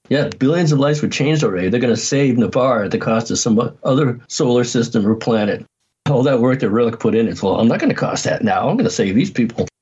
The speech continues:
Burnham thanks Tarina for taking the first step with the Federation and admits she has a matter on her mind. Tarina recognizes that Burnham is wondering about the fate of the Javini after her capture on the, the Obronian moonship. She tells Burnham that Javini would be taken to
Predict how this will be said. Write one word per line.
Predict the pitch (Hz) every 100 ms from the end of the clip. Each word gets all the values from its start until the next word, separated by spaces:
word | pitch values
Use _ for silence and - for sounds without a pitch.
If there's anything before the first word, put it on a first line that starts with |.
| _ -
Burnham | 160 220
thanks | 226 196 208
Tarina | - 156 151 156 147
for | 131 117
taking | 117 139 131
the | 113
first | - 147 -
step | 123 123
with | 117
the | 113
Federation | 135 117 120 113 110
and | 107
admits | 104 107 113 - - -
she | - 123
has | 120 113 110
a | 101 95
matter | 101 117 113 104
on | 101 95
her | 101
mind. | 98 95 90 87
Tarina | 101 107 101
recognizes | 110 123 104 104
that | 87
Burnham | 135 139 110
is | 95
wondering | 104 147 123
about | 104 104
the | -
fate | - 135 127
of | 98
the | 92 -
Javini | - 107 127 165 135 117
after | 113 - 107
her | 95
capture | - 120 117 107
on | 104 101
the, | 95 -
the | -
Obronian | 101 104 117 120 104 98
moonship. | 202 196 - 76 - _ _ _ -
She | 107
tells | 110 123 107
Burnham | 120 123 120
that | 104 90
Javini | 107 123 160 160
would | 135
be | - -
taken | 151 147 131 113
to | 123 117 104 98